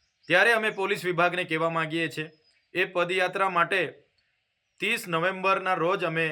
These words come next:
કલેક્ટર અને એસ પીને જાણ કરી હતી અને પ્રાંત અધિકારીને પણ અમે પરવાનગી માંગી હતી. કોઈ પણ જાતના ચૂંટણી કે જાહેરનામા ન હોવા છતાં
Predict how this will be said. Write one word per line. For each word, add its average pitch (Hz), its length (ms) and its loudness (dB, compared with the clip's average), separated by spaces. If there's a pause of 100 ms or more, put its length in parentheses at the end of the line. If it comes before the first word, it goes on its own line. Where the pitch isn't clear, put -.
(320)
કલેક્ટર 180 480 0
અને 156 180 -2
એસ 139 120 -6
પીને 160 240 -4
જાણ 139 300 0
કરી 170 220 -2
હતી 180 300 -6 (420)
અને 156 200 0
પ્રાંત 180 340 2
અધિકારીને 202 560 -2
પણ 226 260 -2
અમે 196 100 -2
પરવાનગી 156 520 -2
માંગી 131 260 -4
હતી. 107 180 -14 (640)
કોઈ 208 200 2
પણ 226 200 -2
જાતના 196 360 0 (840)
ચૂંટણી 190 420 -2
કે 185 200 -2
જાહેરનામા 175 580 2
ન 165 120 -2
હોવા 160 260 -2
છતાં 156 440 0